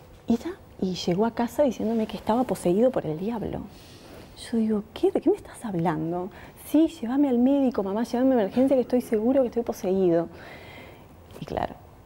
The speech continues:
o sea, e-, esa charla en ese momento fue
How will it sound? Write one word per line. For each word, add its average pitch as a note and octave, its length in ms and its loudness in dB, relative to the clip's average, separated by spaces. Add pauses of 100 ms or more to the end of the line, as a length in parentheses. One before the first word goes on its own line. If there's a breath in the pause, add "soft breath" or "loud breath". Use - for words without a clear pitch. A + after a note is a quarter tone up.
(340)
o - 80 -4
sea, D3 320 0
e-, G3 240 2 (100)
esa A#3+ 320 2
charla F#3+ 420 2
en E3+ 80 0
ese F#3+ 200 -4
momento F#3+ 480 -4
fue F3+ 460 0